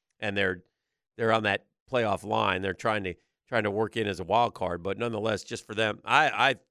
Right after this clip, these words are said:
honestly thought they were gonna tank the season, try to get one of the quarterbacks, and they simply haven't done that. They've done, um, uh, they've competed uh, each and every week. And they got a big one against the Jets this week where Mike White gets the ball back, and Zach Wilson's time, I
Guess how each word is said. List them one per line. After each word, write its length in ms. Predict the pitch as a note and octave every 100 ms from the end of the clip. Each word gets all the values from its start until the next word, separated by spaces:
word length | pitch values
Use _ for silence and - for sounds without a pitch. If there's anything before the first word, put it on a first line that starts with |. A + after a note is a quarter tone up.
| _
honestly 360 | A2 A2+ F#2+ A2
thought 280 | - G#2 G2+
they 120 | A2
were 100 | G#2+
gonna 160 | G2+ F#2
tank 300 | - A2+ F#2
the 60 | F#2
season, 440 | B2 A#2 G2 F#2+ _ _ _ -
try 120 | B2+
to 80 | G2+
get 140 | G#2+
one 160 | G#2 G2+
of 60 |
the 60 | F2
quarterbacks, 580 | - G#2 G2 F#2 F2+ -
and 100 | F#2
they 160 | G2 - _ _ _ -
simply 300 | - G#2+ G2+
haven't 280 | G2 F2+ F2
done 160 | F#2+
that. 160 | F2+ E2
They've 160 | F2+
done, 240 | E2+ F#2 F2
um, 260 | E2 D#2+ - -
uh, 120 | F#2+ E2+
they've 200 | G2 -
competed 580 | E2+ - A2+ F2 D#2+ _ _ _ _ -
uh, 120 | G2
each 180 | A2+ -
and 80 | A2
every 140 | G2+
week. 180 | A2+ B2
And 100 | B2
they 80 | C#3+
got 120 | D#3
a 40 |
big 180 | B2 E3
one 140 | E3+
against 260 | E3 D#3+ -
the 60 | B2+
Jets 300 | E3+ G3 -
this 160 | A#2+
week 200 | B2+ B2
where 120 | B2+ B2
Mike 280 | B2 C#3+
White 280 | A#2+ C#3+ D#3+
gets 200 | B2+ -
the 120 | -
ball 340 | A2+ G2+ D3 D3+
back, 640 | A#2 A2 G#2 A#2+ _ - _ _ _ _ _ _
and 120 | G2+
Zach 280 | G2 C3 B2+
Wilson's 520 | A#2 C3 B2 C#3 A#2
time, 360 | - A#2 B2 B2+
I 160 | G#2+